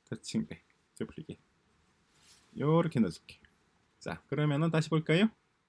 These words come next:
제로에서 됐습니다. 머니나 일만 올라가고 더 이상 올라가진 않죠. 그죠? 자, 요렇게 합니다. 이게 해서 일단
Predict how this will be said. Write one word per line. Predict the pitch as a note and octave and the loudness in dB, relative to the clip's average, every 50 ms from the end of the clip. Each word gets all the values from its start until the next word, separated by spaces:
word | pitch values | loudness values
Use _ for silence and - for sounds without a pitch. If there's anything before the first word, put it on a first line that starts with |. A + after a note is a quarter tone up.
| _ | _
제로에서 | - - D#3 D3+ C#3+ C3 - - D#3+ E3+ F#3 G3+ G#3+ - _ _ _ _ _ _ _ _ _ - | 0 2 4 4 4 4 2 2 2 2 2 2 0 -2 _ _ _ _ _ _ _ _ _ -2
됐습니다. | - - - - G#2+ F#2 E2+ - - - _ _ _ _ _ _ | -2 -2 0 -2 -4 -4 -4 -8 -12 -18 _ _ _ _ _ _
머니나 | - C#3 D#3 F3 F3+ E3 E3 F3 E3+ E3 - - | 2 4 4 6 6 6 6 6 4 2 0 0
일만 | F3+ G3+ G3+ G3+ G3+ F#3 | 4 6 6 6 6 6
올라가고 | F3 E3+ E3+ D#3+ D#3 D3 C#3+ D#3 D3+ - | 6 6 6 6 6 6 4 2 2 4
더 | - | 2
이상 | C3+ C3+ - E3+ D#3+ D#3+ E3 - | 2 4 4 4 4 4 4 4
올라가진 | - D#3 D3+ C#3+ C3+ A#2 - A#2 - | 4 2 4 4 2 2 2 0 0
않죠. | A2+ - - - E2 - _ _ _ _ _ _ _ _ _ | 0 -2 -4 -6 -10 -10 _ _ _ _ _ _ _ _ _
그죠? | - - G#3 A3 - _ _ _ _ - - - _ _ | 0 4 4 4 4 _ _ _ _ -20 -20 -20 _ _
자, | - - - | -20 -8 -2
요렇게 | - C#3+ D3 - - | -2 -2 0 0 0
합니다. | C3 B2+ A2+ B2 D#3+ A3+ A3 - | -2 0 4 4 4 4 4 2
이게 | - D#3 D#3 G#3 G3+ G3+ G#3 G3+ | 0 2 4 6 6 6 6 4
해서 | F#3+ G3 - - G#3 G3 G3 G3 F#3+ - | 2 0 -2 0 0 2 2 2 0 0
일단 | E3 E3 D#3+ - D3 D#3 G#3 | 0 0 2 2 2 4 2